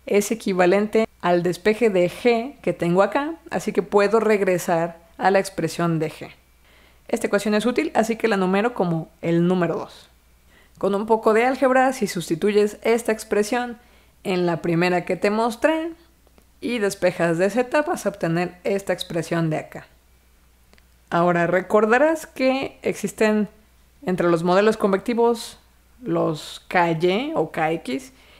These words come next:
y K Y prima o K X prima. La diferencia entre estos dos es cuál de los dos es más fácil obtener de manera experimental. Uno se refiere a un modelo con película estancada y el otro se refiere a un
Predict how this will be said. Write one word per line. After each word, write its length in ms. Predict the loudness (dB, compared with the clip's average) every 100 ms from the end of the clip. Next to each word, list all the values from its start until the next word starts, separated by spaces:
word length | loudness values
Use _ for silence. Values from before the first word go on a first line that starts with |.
| _ _ _ _
y 160 | -6
K 200 | 0 0
Y 140 | 2 2
prima 460 | 0 0 -2 -4 -6
o 160 | -6
K 240 | -4 -6 -6
X 200 | -6 -6
prima. 380 | -2 -2 -2 -6 -14 _ -20 -20 -20 _
La 120 | -2
diferencia 500 | 0 0 2 2 2
entre 200 | -2 0
estos 300 | 0 2 0
dos 260 | 2 2 2
es 180 | 0 -2
cuál 300 | 0 2 4
de 60 |
los 160 | 4 4
dos 200 | 2 2
es 140 | 0
más 220 | 0 0 2
fácil 320 | 0 2 0
obtener 340 | 0 0 0
de 80 | 2
manera 300 | 2 2 0
experimental. 720 | -4 0 0 2 0 -2 -2 -2
Uno 420 | 0 2 2 0
se 140 | 0 -2
refiere 380 | -2 -2 -2
a 20 | 0
un 80 |
modelo 360 | 0 0 0 0
con 160 | -2 -4
película 400 | -4 -4 -2 -4
estancada 540 | -4 -4 -2 -4 -6 -14 -20 -10
y 140 | 0 2
el 80 |
otro 200 | 2 0
se 140 | -2 0
refiere 300 | -2 0 2
a 80 | 2
un 260 | 2 0